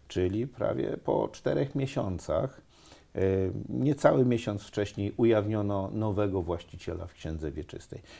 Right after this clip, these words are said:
I od tego momentu spółka rozpoczęła działania już pod naszym nadzorem w celu odzyskania tej działki, w celu wskazania już nowym władzom kowru, że należy tą,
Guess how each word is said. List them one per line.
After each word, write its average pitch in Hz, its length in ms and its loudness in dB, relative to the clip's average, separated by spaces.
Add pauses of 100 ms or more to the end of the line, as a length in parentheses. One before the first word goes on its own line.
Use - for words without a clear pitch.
(120)
I 107 40 2
od - 180 0
tego 185 240 4
momentu 92 500 0
spółka 120 600 4 (240)
rozpoczęła 113 720 0
działania 98 540 2
już 98 200 2
pod 95 200 -2
naszym 98 440 -2
nadzorem 85 640 -4 (360)
w - 80 -20
celu 113 360 2
odzyskania 104 720 0
tej 78 220 -6
działki, 78 420 -4
w - 40 -14
celu 104 520 2 (600)
wskazania 104 1000 4 (460)
już - 180 -6
nowym 113 400 4
władzom 82 380 0
kowru, 71 640 -4
że 110 220 0
należy 131 840 0
tą, 113 260 -2